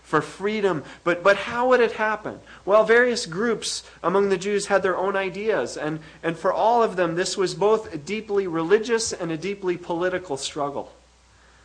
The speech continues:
The Pharisees felt that holiness was the key. I-, if they could just get all of God's people to behave, to be holy,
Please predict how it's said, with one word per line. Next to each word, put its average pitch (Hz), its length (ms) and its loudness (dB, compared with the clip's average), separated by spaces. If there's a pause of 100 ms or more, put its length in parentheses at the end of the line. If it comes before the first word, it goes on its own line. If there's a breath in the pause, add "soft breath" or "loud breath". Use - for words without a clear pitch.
(420 soft breath)
The 165 80 0
Pharisees 214 720 2
felt 180 280 2
that 175 140 0
holiness 214 640 -2
was 117 160 -10
the 123 80 -14
key. 113 360 -14 (540 loud breath)
I-, 160 160 -4
if 196 200 0
they 226 160 6
could 240 180 -4
just 254 240 0
get 233 220 2
all 220 240 4
of 185 100 0
God's 208 260 2
people 214 340 -4
to 180 140 -6
behave, 170 680 -2
to 180 100 -6
be 208 180 -2
holy, 208 600 4